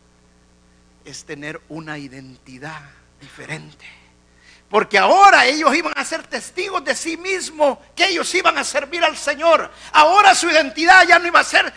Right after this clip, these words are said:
servir a otros dioses. Ahora tu identidad está en Cristo Jesús. Ahora tu identidad era servir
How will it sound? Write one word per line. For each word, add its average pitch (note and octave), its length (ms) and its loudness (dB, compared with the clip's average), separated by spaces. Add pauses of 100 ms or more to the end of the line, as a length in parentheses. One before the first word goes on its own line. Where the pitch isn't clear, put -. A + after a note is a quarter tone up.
(100)
servir D#4+ 440 0
a D#4+ 80 8
otros D4+ 340 0
dioses. D4+ 480 -6 (180)
Ahora E4+ 380 8
tu E4 120 2
identidad D4+ 560 6
está D#4 240 4
en E4+ 100 -2
Cristo D#4+ 400 2
Jesús. C4+ 420 2 (220)
Ahora F4+ 380 8
tu E4 80 6
identidad D4+ 400 6
era F4 120 6
servir D4 500 4